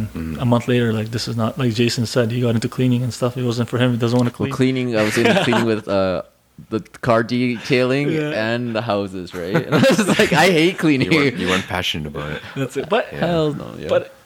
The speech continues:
Speaker 2: I mean, you gotta try, man, right?
Speaker 1: Mm-hmm.
Speaker 2: You gotta try. You
Speaker 3: Yeah.
Speaker 2: never know.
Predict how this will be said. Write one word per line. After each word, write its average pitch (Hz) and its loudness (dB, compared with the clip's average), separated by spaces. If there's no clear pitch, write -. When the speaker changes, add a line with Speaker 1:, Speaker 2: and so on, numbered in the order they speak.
Speaker 2:
I 147 0
mean, 175 0
you 147 -2
gotta 202 2
try, 220 4
man, 123 0
right? 160 0
Speaker 1:
Mm-hmm. 82 -8
Speaker 2:
You 175 -4
gotta 185 2
try. 196 2
You 147 4
Speaker 3:
Yeah. 147 2
Speaker 2:
never 180 0
know. 196 0